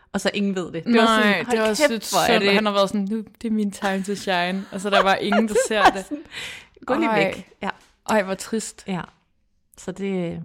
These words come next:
Speaker 1: det var sgu lidt udueligt.
Speaker 2: Stakkels ham.
Speaker 1: Ja.
Speaker 2: Øhm, altså, så vil jeg sige, den danske vinkel her, der kører vi jo igen på den gamle, øh, samme gamle sang.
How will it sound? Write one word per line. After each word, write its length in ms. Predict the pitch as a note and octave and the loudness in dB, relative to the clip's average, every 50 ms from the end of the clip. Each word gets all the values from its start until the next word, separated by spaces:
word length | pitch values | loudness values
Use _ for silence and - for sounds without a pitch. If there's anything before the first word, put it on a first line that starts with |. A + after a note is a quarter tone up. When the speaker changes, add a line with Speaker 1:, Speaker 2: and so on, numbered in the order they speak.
| G3 _ _ - | -14 _ _ -8
Speaker 1:
det 60 | G3+ | -8
var 40 | F#3+ | -6
sgu 160 | E3 - - | -6 -6 -8
lidt 160 | D#3 D#3+ D3+ D#3 | -8 -8 -6 -8
udueligt. 480 | D3 C#3 E3 D#3 D3 D3 C#3 - - | -8 -8 -8 -10 -10 -12 -16 -14 -12
Speaker 2:
Stakkels 500 | - - - F#3+ F3 G3 G#3+ A3+ G3+ - | -12 -8 -6 -4 -6 -4 -6 -10 -12 -12
ham. 260 | - E3+ E3 F#3 A3 - _ _ _ _ _ _ _ _ _ _ _ - | -14 -12 -12 -12 -12 -14 _ _ _ _ _ _ _ _ _ _ _ -14
Speaker 1:
Ja. 80 | D3 C#3+ - _ _ _ _ _ _ _ - - - - - _ _ - | -14 -14 -14 _ _ _ _ _ _ _ -20 -20 -20 -20 -20 _ _ -6
Speaker 2:
Øhm, 680 | - F#3+ F#3 F3+ F3+ F3+ F3 E3+ E3 D#3+ D#3+ D#3+ - - - - - - - | -4 -2 0 0 0 0 -2 -4 -6 -8 -8 -10 -12 -12 -14 -20 -16 -6 -4
altså, 200 | G3+ - - G#3+ | -4 -4 -2 -4
så 120 | - D4 | -6 -2
vil 80 | C#4+ C#4 | -2 -2
jeg 100 | A3 - | -4 -4
sige, 160 | - F3+ E3+ - | -6 -10 -10 -6
den 120 | - F#3 F3+ | -8 -8 -4
danske 360 | - G3 F#3 F#3+ - - G3 F#3+ | -2 -2 -2 -2 -4 -6 -2 0
vinkel 360 | B3+ C4+ B3+ A#3+ A#3 G3+ F3+ | 0 0 0 -2 -4 -4 -2
her, 220 | F3 F3 A#2+ A2 - - _ _ _ _ _ _ _ - | -2 -2 -2 -2 -4 -8 _ _ _ _ _ _ _ -10
der 60 | A3+ | -10
kører 300 | - - - C4 B3+ B3+ | -8 -4 0 2 2 2
vi 140 | A#3+ B3 A3 | 2 0 -2
jo 60 | G3+ | -2
igen 320 | G3 - G#3 G3 G#3+ A3 A3 | -2 0 2 2 2 2 2
på 120 | - G#3+ | 0 -4
den 180 | G3 F#3+ F3+ F3+ | -4 -4 -6 -4
gamle, 340 | - E3 F3 F#3 G3 G#3 G#3+ G#3+ G3 | -4 -4 -2 -2 -2 -2 -2 -4 -4
øh, 840 | F3+ E3+ E3+ E3 E3 D#3+ D#3+ D#3+ D#3+ D#3+ D#3 D#3 D#3 D#3+ D#3 D#3 D#3 | -4 -4 -4 -2 -2 -2 -2 -4 -4 -4 -4 -6 -6 -6 -8 -8 -4
samme 220 | - F#3 F#3+ F#3+ | -2 -2 -2 -2
gamle 180 | F#3 E3+ E3+ E3 | -4 -4 -4 -4
sang. 260 | F3 D#3+ - F3+ | -6 -8 -8 -12